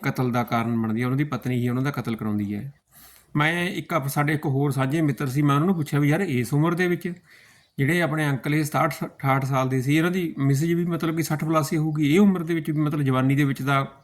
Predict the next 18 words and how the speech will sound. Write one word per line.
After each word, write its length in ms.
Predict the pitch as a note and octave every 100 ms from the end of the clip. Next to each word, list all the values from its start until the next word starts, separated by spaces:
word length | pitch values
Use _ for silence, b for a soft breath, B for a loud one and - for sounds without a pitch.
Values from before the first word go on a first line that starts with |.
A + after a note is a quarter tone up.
| -
ਅਕਸਰ 460 | B2+ - D#3+ D3 C#3 - b b b b b
ਸੁਣਿਆ 400 | - D3 C#3+ C#3+
ਵੀ 180 | C#3+ C#3
ਐਂ 320 | C3 C3 C3+ C3+ - - -
ਪਤਨੀ 300 | - C3 C3+
ਨੇ, 300 | C3 C3 G#2+
ਅਹ, 440 | B2 - B2 A#2+
ਪਤੀ 240 | B2 B2+
ਦਾ 120 | C3 B2+
ਕਤਲ 240 | B2 B2
ਕਰਾਤਾ 400 | B2 B2 A#2+ B2+
ਜਾਂ 180 | B2 B2+
ਪਤੀ 280 | B2+ A2+ C3
ਨੇ 100 | A#2+
ਪਤਨੀ 280 | A2 A#2+
ਦਾ 100 | A#2+
ਕਤਲ 260 | B2 A#2+ B2
ਕਰਾਤਾ।" 380 | B2 B2 -